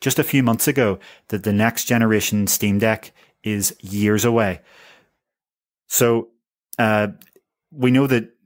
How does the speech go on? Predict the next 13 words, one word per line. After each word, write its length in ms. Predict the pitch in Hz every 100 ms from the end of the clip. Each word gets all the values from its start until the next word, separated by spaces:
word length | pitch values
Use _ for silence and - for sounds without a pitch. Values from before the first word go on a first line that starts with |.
| 120
YouTuber 440 | 120 113 120 107 104
Sadly 320 | 113 101 101
It's 100 | 95
Bradley 340 | - 101 101
and 80 | 101
his 140 | 98 -
team 340 | - 101 101
have 340 | 80 101 92 -
been, 320 | 101 95 92 _ _ _ _ _ _ _ _ _ _ - 139 120
uh, 240 | 117 98
looking 420 | 98 113 120 110
for 540 | 104 107 101 98 98 - _ _ _
future 640 | - 113 - 107 101 -